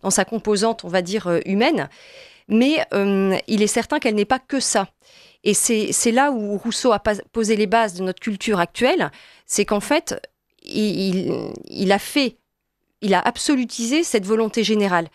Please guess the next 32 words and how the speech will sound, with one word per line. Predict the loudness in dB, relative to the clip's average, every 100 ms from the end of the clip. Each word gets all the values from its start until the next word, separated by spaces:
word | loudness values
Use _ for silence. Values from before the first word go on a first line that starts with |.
| _ _ -6
Il, | -2 0 0
ce | -2 2
qu'il | 2
a | 2
posé | 0 0 0
comme | 0 -2
principe, | -2 0 0
c'est | 0 -2
que |
cette | 0 0
volonté | 0 -2 -2 -2
générale, | 0 2 2 0
en | -2
fait, | -2 -4 -4 -14 _ _ _ _ -2
elle | -2
pose | 0 0 0 -4 -12 _ _ _ _ _ _
la | 0 2
loi | 2 0
comme | 0 -2
un | 0
absolu, | -2 -2 -2 -2 -4 _ _ _ _ _ _ _ _ _ _ _
et | 0 0 -2 _
en, | -6 -2
parce | 0
qu'elle | 0 2
met | 2
l'homme | 2 2
au | 0
centre, | -2 -2 -4 -6
en | -4
fait. | -2 0
Elle, | 0